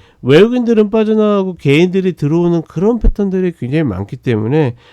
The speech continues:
혹여나 내가 지금 그런 패턴에 걸려들지 않는지 반드시 주의하면서 가실 필요가 있다라고 보고 있고 코스닥 같은 경우에는 여전히 계속 좋지 않은 모습을 보여주고 있죠.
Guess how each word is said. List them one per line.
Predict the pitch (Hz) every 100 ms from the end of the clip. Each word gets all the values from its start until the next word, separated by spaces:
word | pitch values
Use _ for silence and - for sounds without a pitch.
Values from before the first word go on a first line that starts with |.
| _ -
혹여나 | 208 226 214
내가 | 170 135 143
지금 | 127 135
그런 | 127 131 147 143
패턴에 | 156 - - 131 127
걸려들지 | 135 110 120 135 135 123
않는지 | 85 101 143 127 143 98 _ _ _ -
반드시 | 110 113 120 - 160 175 _ _ _
주의하면서 | - 131 143 147 170 190 190 139 98
가실 | - 101 123 147 165 _ _
필요가 | - 165 160 139
있다라고 | 107 127 127 135 123
보고 | 110 131
있고 | 120 - - 120 117 _ _ _
코스닥 | 190 196 - 196
같은 | 196 -
경우에는 | 185 175 175 165
여전히 | 117 117 151 151
계속 | 139 139
좋지 | - 123 120 123
않은 | 95 127 151
모습을 | 143 135 147 135
보여주고 | 120 135 147 156
있죠. | 127 - 107